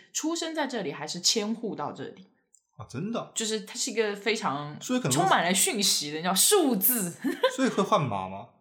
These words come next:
Speaker 2: 因为如果你
Speaker 1: 不可以。
Speaker 2: 不，可是你如果说你说出生，比如说你出生在四川，
Speaker 1: 嗯。
Speaker 2: 然后你搬到重庆，可是你
Speaker 1: 如果你在那里入籍了，就会换码。
Speaker 2: 哦，
Speaker 1: 嗯。
Speaker 2: 所以是有可能会换码。
Speaker 1: 对，哎，
Speaker 2: 嗯。
Speaker 1: 我不知道哎，但是，哦，也不会，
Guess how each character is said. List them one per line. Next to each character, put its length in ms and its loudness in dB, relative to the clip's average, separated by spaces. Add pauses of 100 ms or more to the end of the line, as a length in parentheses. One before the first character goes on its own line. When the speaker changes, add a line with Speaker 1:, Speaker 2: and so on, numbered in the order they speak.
Speaker 2:
因 60 -8
为 40 -4
如 60 -4
果 120 -2
你 100 -4
Speaker 1:
不 100 6
可 300 -4
以。 380 -10 (100)
Speaker 2:
不， 100 -6
可 120 2
是 80 4
你 80 4
如 60 2
果 80 2
说 140 0
你 100 -2
说 200 -6
出 320 -6
生， 260 -4
比 60 -4
如 80 -2
说 20 -2
你 60 -6
出 100 -8
生 80 -2
在 80 -2
四 220 -6
川， 280 -12
Speaker 1:
嗯。 220 -2 (140)
Speaker 2:
然 100 -6
后 80 -4
你 180 -8
搬 160 -8
到 80 -2
重 220 -10
庆， 260 -8 (340)
可 100 -8
是 0 -
你 20 -4
Speaker 1:
如 60 2
果 100 4
你 200 2
在 160 2
那 100 2
里 100 2
入 220 0
籍 240 -2
了， 100 -4
就 100 -4
会 80 -10
换 240 -4
码。 180 -16 (280)
Speaker 2:
哦， 500 -6
Speaker 1:
嗯。 120 0
Speaker 2:
所 120 -6
以 40 -8
是 100 -6
有 120 0
可 80 -10
能 80 -10
会 60 -12
换 160 -12
码。 100 -14 (100)
Speaker 1:
对， 100 -8 (160)
哎， 160 -2
Speaker 2:
嗯。 40 -10 (180)
Speaker 1:
我 80 -2
不 60 -2
知 120 -2
道 200 2
哎， 200 -2
但 100 -4
是， 220 -6 (140)
哦， 220 -4 (260)
也 120 4
不 200 -4
会， 340 -2